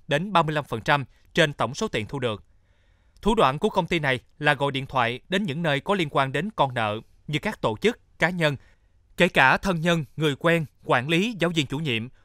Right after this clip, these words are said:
rồi đe dọa giết vợ, con, người thân. Nhiều trường hợp còn đưa quan tài, bình ga đến nhà con nợ để khủng bố tinh thần. Tổng số tiền mà các nghi phạm đòi được là gần một ngàn tỷ đồng.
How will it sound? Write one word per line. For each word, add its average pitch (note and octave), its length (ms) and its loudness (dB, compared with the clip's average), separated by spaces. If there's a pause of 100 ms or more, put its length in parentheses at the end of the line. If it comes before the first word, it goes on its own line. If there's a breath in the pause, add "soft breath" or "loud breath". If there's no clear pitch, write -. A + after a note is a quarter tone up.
rồi D#3 200 4
đe F#3+ 220 0
dọa A#2+ 200 2
giết D3+ 260 -4
vợ, A#2 260 0 (100)
con, D#3+ 260 4
người B2 140 -4
thân. C#3+ 240 -2 (800)
Nhiều F#3 140 6
trường F#3+ 140 2
hợp D3 260 0
còn C#3+ 200 0
đưa F3+ 120 0
quan F3 240 -2
tài, C3+ 260 2
bình C3+ 260 -4
ga D3+ 220 4
đến D#3+ 220 -2
nhà C#3 140 -2
con C#3+ 200 -2
nợ A#2 340 -2
để E3 80 0
khủng D3+ 200 -4
bố E3 200 -2
tinh D#3 120 -6
thần. B2 220 -2 (680)
Tổng E3+ 160 4
số C#4+ 120 -2
tiền D3+ 240 0
mà C3+ 80 -2
các - 180 -6
nghi E3+ 100 -2
phạm B2 280 -2
đòi C3 140 -2
được A#2+ 220 -2 (100)
là D3+ 100 2
gần C#3 200 -6
một C3 160 -6
ngàn A#2+ 160 -4
tỷ C3 160 -6
đồng. B2+ 200 0